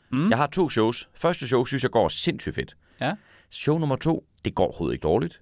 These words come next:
Speaker 2: Jeg var bare
Speaker 1: Nej.
Speaker 2: ikke helt tilfreds med det, men der var også lidt drama med en,
Speaker 1: Ah,
Speaker 2: øh,
Speaker 1: nu
Speaker 2: en mor,
Speaker 1: husker jeg.
Speaker 2: der bliver afvist i døren, og det får jeg en besked om to minutter, før jeg går på scenen,
Speaker 1: Mm.
Speaker 2: så jeg kan ikke nå at løse det.
Speaker 1: Nej.
Speaker 2: Inden, øh, så den kunne jeg mærke, den tog lidt tid for mig om at lige smide.
Speaker 1: Ja.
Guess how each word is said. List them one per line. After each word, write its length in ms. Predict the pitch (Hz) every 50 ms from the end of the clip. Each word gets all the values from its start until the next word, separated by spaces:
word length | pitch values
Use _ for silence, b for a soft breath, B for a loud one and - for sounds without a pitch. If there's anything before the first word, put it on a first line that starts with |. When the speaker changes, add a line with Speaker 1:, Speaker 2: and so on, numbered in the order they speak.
| _ _ -
Speaker 2:
Jeg 80 | - 104
var 40 | 101
bare 100 | - 104
Speaker 1:
Nej. 40 | 104
Speaker 2:
ikke 120 | 123 -
helt 120 | 123 113 87
tilfreds 320 | 90 - - 98 101 -
med 140 | 87 78 82
det, 80 | 92
men 120 | 92 101 101
der 60 | 123
var 100 | 127 139
også 200 | 135 - 147 147
lidt 140 | 160 156 156
drama 400 | - 120 123 131 147 160 165 165
med 280 | 143 123 120 117 113 113
en, 60 | 107
Speaker 1:
Ah, 540 | 104 101 101 98 92 - 117 110 107 104 104 101
Speaker 2:
øh, 60 | 110
Speaker 1:
nu 120 | 123 131 127
Speaker 2:
en 140 | - 117 127 120
mor, 100 | 110 107
Speaker 1:
husker 120 | 123 147
jeg. 60 | 160 147
Speaker 2:
der 80 | 143
bliver 160 | 117 120 117
afvist 340 | 107 131 156 147 135 120 -
i 40 | 98
døren, 240 | 90 143 139 120 107
og 80 | 101
det 80 | 120 131
får 140 | - 147 139
jeg 100 | 117 127
en 80 | 127
besked 300 | 107 120 - - 160 143
om 240 | 123 117 117 117 110 - _ -
to 140 | - 196 175
minutter, 280 | 117 123 127 120 123
før 160 | 101 117 131 113
jeg 100 | 110 101
går 100 | 107 98
på 100 | 95 92
scenen, 640 | - 113 117 127 139 147 143 131 120 123 120 120
Speaker 1:
Mm. 60 | 123 120
Speaker 2:
så 80 | - 123
jeg 60 | 120
kan 60 | 156
ikke 80 | - 165
nå 100 | 165 143
at 60 | 120
løse 300 | 117 131 170 202 185 - -
det. 120 | 95 76 - - - -
Speaker 1:
Nej. 320 | 92 92 95 123 143 143 - -
Speaker 2:
Inden, 420 | 120 123 139 160 165 165 156 139
øh, 380 | 123 113 104 95 90 85 65 - - - _ _ -
så 140 | - - 120
den 180 | - 185 180
kunne 80 | 185 170
jeg 60 | 156
mærke, 180 | 135 135 147 151
den 100 | - 190
tog 220 | 180 - 202 190 170
lidt 180 | 160 170 151
tid 160 | 156 - 202 165
for 100 | 147 139
mig 160 | 127 131 131
om 80 | 123
at 60 | 120 131
lige 160 | 139 147 151
smide. 460 | 151 - 139 127 127 131 147 156 151 151 b b b b -
Speaker 1:
Ja. 120 | 131 110